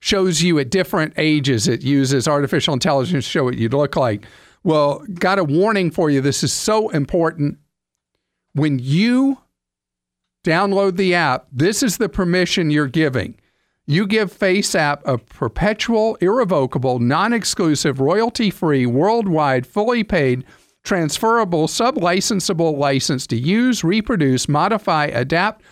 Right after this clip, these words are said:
publish, translate, create derivative works from, distribute, publicly perform,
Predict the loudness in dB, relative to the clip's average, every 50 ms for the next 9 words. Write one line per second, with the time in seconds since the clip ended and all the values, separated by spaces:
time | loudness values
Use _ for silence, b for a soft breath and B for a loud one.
0 | b b b -4 -2 -2 0 0 0 0 -2 -4 -4 -2 0 0 0 0 0 0
1 | 0 2 2 0 -2 B B B B B _ -2 0 0 2 2 2 0 0 0
2 | 0 2 2 2 2 0 0 -2 -2 0 0 0 0 0 -2 -4 -6 -4 -2 -2
3 | 0 0 0 0 0 -2 -2 -2 -2 -2 0 2 2 0 0 0 -2 -2 -2 0
4 | 0 0 0 0 0 -2 -2 -2 -2 -2 -2 -2 0 0 0 0 -2